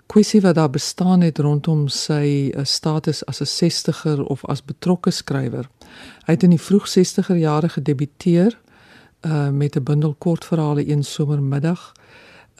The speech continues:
wat in daardie stadium, eh, eintlik nog binne die, eh, redelik tradisionele veld geval het. Eh, alhoewel 'n mens sou kon sê dat hy eintlik daar al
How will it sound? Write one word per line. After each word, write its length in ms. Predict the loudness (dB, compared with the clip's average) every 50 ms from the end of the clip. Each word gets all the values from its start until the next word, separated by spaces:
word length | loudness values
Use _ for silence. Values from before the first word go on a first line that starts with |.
| 0
wat 180 | 0 0 2 2
in 100 | 2 2
daardie 320 | 2 2 0 0 0 -2
stadium, 760 | -2 -4 -2 0 2 2 4 4 4 4 4 4 4 2 2
eh, 220 | 0 -2 -2 -2 -2 -2
eintlik 380 | 0 2 2 2 2 0 0 2
nog 480 | 0 0 0 -2 -6 -4 -2 -2 0 0
binne 280 | 0 0 2 2 0
die, 380 | 0 0 0 0 0 0 0 -2
eh, 300 | -2 -4 -4 -4 -4 -2
redelik 380 | 0 0 0 2 0 0 -2
tradisionele 1080 | -2 0 0 0 2 0 -2 -2 0 0 2 2 2 4 4 4 4 4 2 2 -2 -6 _ _ _ _ -20 -20 -20 -20 _
veld 400 | -20 -8 -4 -2 0 0 -2 -4
geval 360 | -6 -10 -10 -6 -4 -4 -2
het. 300 | -2 -4 -6 -8 -12 -20 -16 -10
Eh, 220 | -8 -6 -6 -6 -4
alhoewel 380 | -2 -2 0 0 0 0 0 0
'n 80 | 0
mens 400 | 0 0 -2 -4 -6 -8 -12 -14 _ _
sou 300 | -10 -6 0 2 2 2
kon 200 | 2 2 0 0
sê 280 | 0 -2 0 0 0 2
dat 180 | 0 -2 -2
hy 60 | -2
eintlik 360 | -2 0 0 0 0 -2 -2 -2
daar 300 | -2 -2 0 -2 -2 -2
al 300 | -2 -2 -2 -2 -2